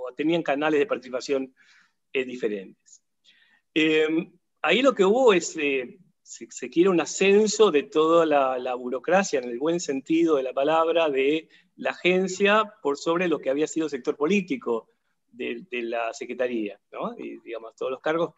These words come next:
pa-, pasaban a ser gente que veníamos todos de la, de la agencia con esa lógica de, de, de,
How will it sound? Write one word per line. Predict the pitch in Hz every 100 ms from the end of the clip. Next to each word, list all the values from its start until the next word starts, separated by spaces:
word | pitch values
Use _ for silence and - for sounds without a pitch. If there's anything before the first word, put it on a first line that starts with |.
| -
pa-, | 131
pasaban | - - 147 135
a |
ser | 135
gente | 156 170 175
que | 131
veníamos | 123 143 175 160 - _
todos | 143 156 147
de | 123
la, | 113 - _ _ _ _ _ -
de | 127
la | 143
agencia | - 208 185
con | 143 151
esa | - 156
lógica | 185 185 208 180 151
de, | 127 117
de, | 117 113 113 113 120
de, | 110 110 107